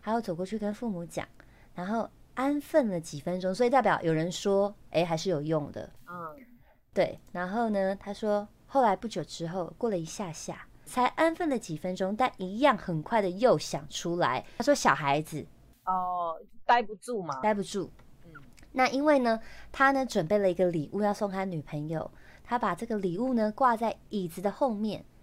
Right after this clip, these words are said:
Speaker 1: 然后外面是一个纸袋，礼物是用礼物纸包装的，还有一件衣服，只有简单的透明塑胶袋包着。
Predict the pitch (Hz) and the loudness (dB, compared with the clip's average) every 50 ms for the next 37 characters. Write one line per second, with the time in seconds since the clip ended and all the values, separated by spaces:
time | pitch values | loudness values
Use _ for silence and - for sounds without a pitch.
0 | - - - 170 165 202 226 240 226 226 233 226 214 - 226 185 175 170 165 - | -16 -10 -8 -4 -4 -2 0 0 0 0 -2 -2 -2 -2 -2 0 0 -2 -2 -4
1 | - - 151 - - - 180 156 - - - - - - - - - 202 196 220 | -6 -8 -8 -4 0 2 2 2 0 -2 -8 -18 -20 -20 -18 -8 -4 -2 0 0
2 | 269 302 311 - - 302 294 294 285 254 220 214 - - - - - - - 208 | 2 0 0 0 0 0 2 2 2 2 0 -4 -8 -16 -20 -20 -20 -10 -4 -2
3 | 214 185 170 214 285 359 349 247 - - - 151 139 - 165 170 165 165 175 160 | 0 0 0 2 2 2 2 0 -2 -6 -8 -4 0 2 2 4 4 2 0 0
4 | 165 165 175 - - - - - 214 226 214 - 190 160 160 240 214 208 214 226 | 0 -2 -4 -4 -6 -8 -4 0 2 2 2 2 0 -2 0 0 2 2 2 0
5 | 233 226 - - 151 143 135 139 - - - - - - - - - 196 214 240 | 0 -2 -4 -6 -8 -8 -8 -8 -12 -18 -20 -20 -20 -16 -10 -6 -4 0 4 6
6 | 220 202 208 208 - - 226 196 180 202 233 254 262 247 214 190 - - 330 311 | 6 6 4 2 0 0 2 2 4 2 2 2 4 2 2 2 2 2 2 4
7 | 247 202 180 175 - 220 208 202 190 180 - 190 175 165 165 156 151 151 - - | 4 2 -2 -4 -6 -4 -2 0 0 2 2 0 0 2 2 0 0 0 -4 -8
8 | 139 - | -12 -12